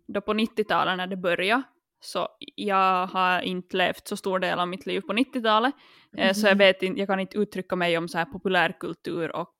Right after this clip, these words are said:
Speaker 1: liksom så här allmän opinion om saker.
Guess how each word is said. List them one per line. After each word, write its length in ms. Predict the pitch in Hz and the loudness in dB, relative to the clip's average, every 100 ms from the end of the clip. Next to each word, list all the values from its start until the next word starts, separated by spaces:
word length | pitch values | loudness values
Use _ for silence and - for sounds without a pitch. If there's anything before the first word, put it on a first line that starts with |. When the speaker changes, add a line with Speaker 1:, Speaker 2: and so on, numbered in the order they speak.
| - - | -20 -14
Speaker 1:
liksom 420 | - - 170 - - | -12 -8 -8 -10 -8
så 100 | 175 | -6
här 100 | - | -4
allmän 540 | 180 170 170 170 170 - _ | -4 -2 -4 -6 -8 -12 _
opinion 640 | 202 202 185 180 175 185 - | -2 0 -2 -4 -6 -10 -10
om 160 | - 185 | -10 -6
saker. 460 | 196 165 190 190 | -2 -2 -2 -6